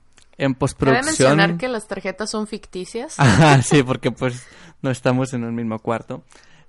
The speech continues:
Speaker 1: Pero
Speaker 2: <clears throat>
Speaker 1: ya en, o sea, yo les voy a decir, ya después de que se acabe el episodio, yo les voy a decir, "Ah, Mariana me puso esto". Entonces, para que ustedes entiendan más o menos lo que estamos jugando.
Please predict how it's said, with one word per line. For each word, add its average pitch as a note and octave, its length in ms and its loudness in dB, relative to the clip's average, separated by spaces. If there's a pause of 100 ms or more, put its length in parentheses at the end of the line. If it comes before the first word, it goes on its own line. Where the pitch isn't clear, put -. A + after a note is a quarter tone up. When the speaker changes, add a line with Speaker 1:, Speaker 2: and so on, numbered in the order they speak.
Speaker 1:
Pero A#2+ 480 -4
Speaker 2:
<clears throat> A#2 40 -6
Speaker 1:
ya C3 260 0
en, D3+ 280 -2
o C#3 80 -2
sea, C3 180 2
yo C3 120 4
les D3+ 140 4
voy D#3 160 6
a D#3+ 60 6
decir, C#3+ 420 4
ya C3+ 160 6
después C#3+ 220 4
de D3 60 4
que D3 80 0
se B2+ 60 -4
acabe B2+ 220 2
el C3 120 0
episodio, C3 320 -2
yo C3 60 2
les C3 100 2
voy B2+ 120 2
a B2 40 4
decir, B2 360 -2 (120)
"Ah, C#3+ 180 -2
Mariana A#2 260 -4
me C3+ 80 -4
puso - 240 -14
esto". - 220 -20 (160)
Entonces, B2 500 -20 (300)
para A#2+ 160 -14
que - 80 -20
ustedes A#2 280 -10
entiendan B2 360 -8
más A#2 160 -12
o B2 40 -8
menos A#2 320 -10
lo B2 80 -14
que B2+ 100 -20
estamos A2 280 -18
jugando. - 320 -20